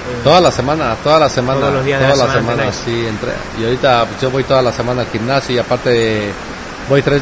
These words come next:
Speaker 1: dos días a natación para relajar el músculo también y toda la semana ahora sí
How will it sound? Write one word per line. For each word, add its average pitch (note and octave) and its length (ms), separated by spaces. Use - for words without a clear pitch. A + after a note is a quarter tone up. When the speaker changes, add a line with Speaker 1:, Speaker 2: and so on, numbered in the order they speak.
Speaker 1:
dos D3 200
días D3 260
a A#2+ 80
natación A#2 600
para G#2 280
relajar A2+ 340
el C3 120
músculo B2+ 340
también B2 420
y G#2 500
toda D3 160
la B2+ 100
semana B2 500
ahora A#2 140
sí A#2+ 220